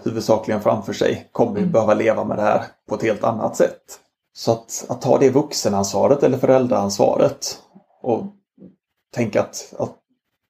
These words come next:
Speaker 1: ja, men jag kan faktiskt, jag är privilegierad nog att kunna göra det här på i stort sett heltid. Jag har en,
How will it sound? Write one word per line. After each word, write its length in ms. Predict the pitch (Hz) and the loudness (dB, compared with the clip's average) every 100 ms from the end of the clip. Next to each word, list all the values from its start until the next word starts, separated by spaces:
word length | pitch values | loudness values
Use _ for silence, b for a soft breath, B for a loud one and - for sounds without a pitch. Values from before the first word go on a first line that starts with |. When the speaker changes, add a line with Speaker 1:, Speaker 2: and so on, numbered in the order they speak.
| _ | _
Speaker 1:
ja, 80 | 117 | 0
men 100 | 131 | 4
jag 220 | 123 123 | 4 2
kan 260 | - 104 165 | -4 -6 -4
faktiskt, 840 | - - - 107 - - - - - | -6 -8 -10 -8 -8 -10 -16 -12 0
jag 360 | 127 143 117 | 2 2 0
är 100 | - | -2
privilegierad 720 | 151 131 123 117 107 104 113 | 0 0 0 0 0 2 2
nog 220 | 117 104 113 | 0 -4 -6
att 80 | |
kunna 220 | - 107 104 | -4 -4 0
göra 340 | 117 113 - | 4 4 4
det 60 | 135 | 4
här 160 | 117 - | 2 0
på 160 | 110 107 | -4 -6
i 20 | |
stort 260 | - 110 | -6 -4
sett 140 | 110 104 | -4 -2
heltid. 520 | 117 104 - - - _ b b b b | -2 0 -2 -2 -4 _ b b b b
Jag 100 | - | -8
har 360 | 110 - 139 139 | -4 0 4 6
en, 200 | 120 113 | 4 0